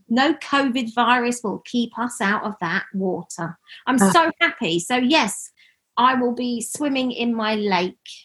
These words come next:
Speaker 1: Not my lake, but
Speaker 2: <laughs>
Speaker 1: the lake. Yes.
Speaker 2: That sounds wonderful.
Speaker 1: Yes.
Speaker 2: But, uh, anything else?
Speaker 1: Anything else? Uh, what else am I gonna be up
Speaker 2: Is
Speaker 1: to?
Speaker 2: that, that's your most exciting thing, event that's happening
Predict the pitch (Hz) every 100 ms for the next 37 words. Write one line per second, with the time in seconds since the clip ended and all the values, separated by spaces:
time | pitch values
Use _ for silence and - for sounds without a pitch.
0 | _ 269 294 247 262 214 160 196 - -
1 | 208 254 285 - 226 _ - - _ -
2 | _ - 214 170 - - - _ _ _
3 | _ - 208 208 190 156 160 175 202 165
4 | - 143 147 143 _ _ _ - - _
5 | _ _ 165 175 226 247 247 - 240 254
6 | 262 254 247 269 320 - - - _ _
7 | _ _ _ _ _ _ - 269 370 440
8 | 240 240 294 - 247 285 294 294 302 330
9 | 311 294 247 208 202 185 190 170 277 285
10 | 330 262 311 320 349 320 320 320 285 -
11 | 294 285 285 277 269 311 285 220 202 202
12 | 226 240 254 214 233 - 277 247 254